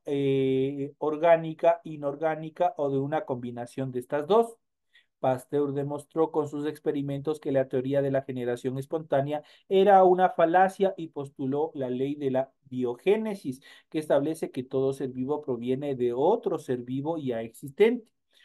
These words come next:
o de la unión de dos, por, por lo menos, macho y hembra. Tomando en consecuencia las sugerencias de sus colegas, Pasteur realizó las siguientes experiencias. Utilizó matraces de cuello recto y matraces de cuello de cisne. Ya vamos a ver qué es un matraz.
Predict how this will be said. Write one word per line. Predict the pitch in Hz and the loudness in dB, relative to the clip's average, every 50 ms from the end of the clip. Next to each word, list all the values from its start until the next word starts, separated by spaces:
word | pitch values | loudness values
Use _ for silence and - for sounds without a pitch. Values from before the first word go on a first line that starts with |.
| _ _ - | _ _ -4
o | 135 135 | -2 0
de | 135 131 | 0 0
la | 127 123 120 | 2 0 0
unión | 113 113 123 131 143 156 160 147 131 | -2 -4 -8 -8 -8 -8 -8 -10 -12
de | 117 110 | -10 -4
dos, | 123 175 214 208 - - | 0 2 2 2 0 -6
por, | 127 120 117 113 | -14 -14 -16 -16
por | _ - 117 | _ -16 -14
lo | 120 120 | -12 -10
menos, | 151 190 196 - 135 - _ | -6 -6 -8 -8 -10 -16 _
macho | 117 117 117 _ - 139 | -14 -14 -14 _ -12 -10
y | 165 202 | -6 -6
hembra. | 233 254 208 - - - _ _ _ _ _ _ _ _ _ _ _ _ _ _ _ _ _ _ _ _ _ _ _ _ _ _ _ _ _ - | -6 -6 -6 -10 -12 -14 _ _ _ _ _ _ _ _ _ _ _ _ _ _ _ _ _ _ _ _ _ _ _ _ _ _ _ _ _ -6
Tomando | 151 147 160 180 208 226 254 | -2 2 4 4 4 4 0
en | 262 254 | 0 2
consecuencia | 254 233 220 202 208 190 - 190 190 202 196 208 196 | 2 2 2 4 0 2 4 4 2 2 4 4 4
las | 180 156 151 147 - | 4 6 4 2 2
sugerencias | - 139 - 175 175 180 175 170 170 - 190 175 165 160 | -2 -6 -4 -2 0 0 -2 -2 -4 0 0 0 0 0
de | 135 123 | -4 -6
sus | - 131 127 | -6 -8 -6
colegas, | - 180 180 180 170 151 147 147 156 - | 0 2 2 2 2 0 0 -2 -4 -4
Pasteur | _ - 127 120 - - - 185 175 170 165 175 190 - - - - - _ _ | _ -8 -8 -8 -8 -4 2 4 4 4 4 0 -2 -8 -16 -20 -20 -20 _ _
realizó | 143 175 180 180 185 180 - 202 226 233 | 4 4 6 6 4 2 0 0 0 0
las | 226 214 - | 0 -2 -4
siguientes | 170 143 147 156 170 175 - 202 196 196 - | -6 -8 -6 -6 -6 -4 0 -2 -2 -2 -2
experiencias. | - 147 135 139 - - 131 123 127 147 160 175 180 175 - 151 135 127 | -8 -8 -8 -8 -8 -8 -6 -6 -4 -4 -4 -4 -6 -6 -4 -4 -4 -2
Utilizó | 127 123 - 139 127 123 123 127 - 165 175 185 185 - | -4 -6 -4 -4 -2 -2 -2 -2 2 4 4 4 2 0
matraces | 135 131 131 127 123 120 - - 165 175 185 202 220 214 - 165 160 160 - _ _ - - _ _ _ | -6 -4 -2 -2 -2 -4 0 4 8 8 10 10 8 6 2 -6 -8 -8 -10 _ _ -20 -20 _ _ _
de | 127 123 120 | -2 -2 -2
cuello | - - 127 127 131 147 151 | 0 0 0 0 0 0 -2
recto | 147 151 156 156 - 190 | 0 0 -2 -2 0 -2
y | 180 180 | -2 0
matraces | 160 143 139 - 135 131 131 131 160 151 | -2 -4 -4 -2 -2 -2 -2 -2 -6 -6
de | 151 139 131 | -6 -6 -6
cuello | - - 117 113 113 120 131 | -6 -8 -8 -4 -2 0 0
de | 135 147 147 | 0 -2 -4
cisne. | 147 208 226 220 185 151 123 | -4 -4 -4 -4 -2 -2 -2
Ya | 120 117 | 0 0
vamos | 120 135 156 170 160 | 0 -2 -2 0 2
a | 139 | 2
ver | 139 156 156 | 2 2 0
qué | - 143 135 | -2 -2 -2
es | 131 | -2
un | 127 127 | -2 -2
matraz. | 139 143 143 147 190 208 226 220 214 - | -2 -2 2 4 6 6 6 6 2 -4